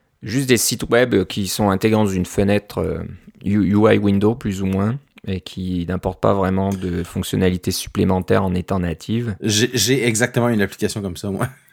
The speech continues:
Speaker 1: Voilà, donc, euh, ça, c'est, il y en a un paquet. Euh, moi, je pense à toutes ces applications de, de livres électroniques, par exemple.
Speaker 2: Ouais.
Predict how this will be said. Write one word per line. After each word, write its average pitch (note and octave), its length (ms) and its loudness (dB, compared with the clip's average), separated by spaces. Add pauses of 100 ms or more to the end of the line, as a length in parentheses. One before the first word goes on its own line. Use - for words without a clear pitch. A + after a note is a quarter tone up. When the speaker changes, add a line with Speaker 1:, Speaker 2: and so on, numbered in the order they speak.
(160)
Speaker 1:
Voilà, A#2 380 2
donc, A2+ 360 -2
euh, G#2+ 440 4
ça, A2+ 300 0
c'est, - 720 -4
il G2+ 60 -2
y G2+ 80 0
en G#2+ 80 0
a A#2 40 2
un B2 120 2
paquet. C3+ 560 0
Euh, F#2+ 440 -2
moi, G2 220 -4
je - 80 -6
pense B2 300 -4
à A#2+ 80 -4
toutes - 160 -14
ces B2 240 2
applications A#2 720 0
de, F#2 800 -2
de F#2 320 -2
livres G#2 360 2
électroniques, G2+ 600 0
par G2 160 -4
exemple. F#2+ 460 -6 (260)
Speaker 2:
Ouais. F#2+ 220 2